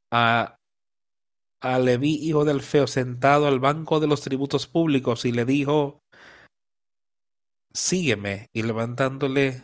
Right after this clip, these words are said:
le siguió. Tú puedes oír las cosas que están ocurriendo y cómo la gente puede oírlo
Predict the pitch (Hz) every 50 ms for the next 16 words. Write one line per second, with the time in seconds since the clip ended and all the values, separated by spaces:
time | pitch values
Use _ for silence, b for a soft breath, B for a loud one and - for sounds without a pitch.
0 | - - - 117 110 110 107 - - 117 123 135 147 139 113 95 104 - _ _
1 | _ _ _ _ _ _ _ _ _ B B B B B B B _ _ _ _
2 | _ _ 196 190 _ 180 180 - - 135 131 127 120 107 - - - 123 127 135
3 | 156 143 - - 123 117 - - 117 123 131 127 - - 104 101 101 101 110 113
4 | 120 123 127 135 131 131 131 b b b _ _ _ _ _ _ _ _ _ _
5 | _ - 117 117 - - 143 139 135 143 143 139 139 135 123 - _ _ - 131
6 | 127 123 117 107 117 127 131 135 139 139 135 - 143 135 123 123 - 131 127 135
7 | 127 - - 110 107 107 110 117 127 139 139 139 143 139 147 143 139 -